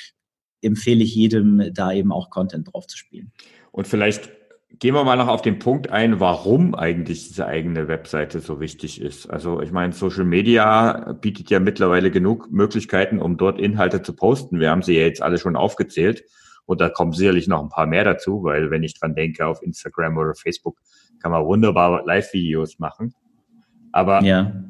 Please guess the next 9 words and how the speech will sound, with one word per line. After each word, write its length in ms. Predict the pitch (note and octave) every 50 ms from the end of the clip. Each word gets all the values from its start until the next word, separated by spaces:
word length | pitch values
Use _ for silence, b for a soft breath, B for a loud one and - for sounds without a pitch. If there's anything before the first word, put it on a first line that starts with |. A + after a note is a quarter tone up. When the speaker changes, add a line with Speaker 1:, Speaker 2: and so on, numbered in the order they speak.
| - _ _
Speaker 2:
ein 260 | - F2 F#2+ G2+ G2+
Punkt 240 | - A#2+ A#2+ A#2+ A#2
ist 200 | A2+ A#2 - -
natürlich, 640 | A#2+ A2 - A#2 A#2 A#2+ C3 B2+ B2+ - - - _ _ _ _ _ _ _ -
die 80 | - -
Inhalte 380 | F2 F2+ F2 F#2+ F#2 F#2 - -
gehören 340 | - G#2 G2 G#2 G#2+ G#2
nicht 280 | G2 F#2 E2+ - - -
dir. 240 | F2 E2 D#2 D#2+